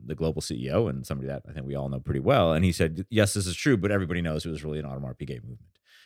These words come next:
And I think, like, that is the type of stuff that I wish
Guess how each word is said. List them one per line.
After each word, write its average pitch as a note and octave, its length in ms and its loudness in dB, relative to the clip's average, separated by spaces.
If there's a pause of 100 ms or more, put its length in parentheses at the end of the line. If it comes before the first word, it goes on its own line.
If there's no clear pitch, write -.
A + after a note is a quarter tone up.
And F#2 100 4
I F#2+ 60 6
think, F#2 180 4
like, F2+ 200 2
that A2 280 4
is G#2+ 140 0
the F2+ 60 0
type F#2 200 2
of E2+ 80 -2
stuff E2+ 220 0
that D#2 100 2
I D2+ 60 2
wish D2+ 340 -4